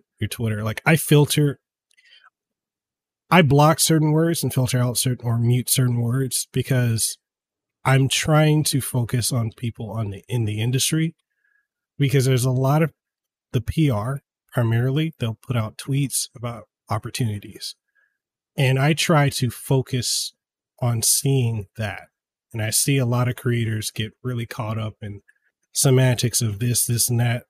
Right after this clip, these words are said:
you know, outrage for this, and people get upset about everything. And I'm not trying to discount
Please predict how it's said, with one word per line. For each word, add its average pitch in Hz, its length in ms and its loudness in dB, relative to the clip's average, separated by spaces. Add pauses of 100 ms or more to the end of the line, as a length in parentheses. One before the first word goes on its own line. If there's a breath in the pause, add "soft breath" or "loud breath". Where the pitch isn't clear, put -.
(120)
you 113 80 -2
know, 104 380 -2
outrage 117 500 0
for - 180 -2
this, 117 380 0
and 117 160 -8
people 135 220 0
get 113 100 0
upset 110 260 -4
about 107 220 -8
everything. 104 320 -6
And 143 160 6
I'm 170 140 8
not 156 200 6
trying 139 240 4
to 117 60 2
discount 117 500 -2